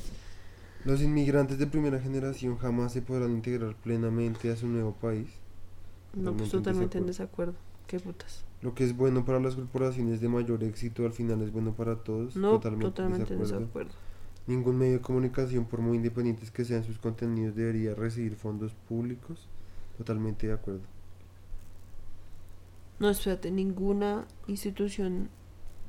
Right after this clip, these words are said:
Speaker 1: Ningún medio de comunicación,
Speaker 2: Ujú.
Speaker 1: por muy independientes que sean sus contenidos,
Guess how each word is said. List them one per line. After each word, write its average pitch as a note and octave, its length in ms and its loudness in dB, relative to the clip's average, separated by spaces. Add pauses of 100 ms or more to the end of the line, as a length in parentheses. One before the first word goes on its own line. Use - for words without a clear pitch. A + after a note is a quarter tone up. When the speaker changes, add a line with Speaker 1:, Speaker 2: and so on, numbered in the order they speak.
(320)
Speaker 1:
Ningún C3 300 4
medio C3+ 220 8
de C3+ 120 6
comunicación, C#3 720 4
Speaker 2:
Ujú. F#3 360 0 (220)
Speaker 1:
por A#2 140 4
muy B2 240 4
independientes B2 760 2
que B2 160 0
sean A2+ 380 0
sus A2+ 160 -10
contenidos, A#2+ 720 2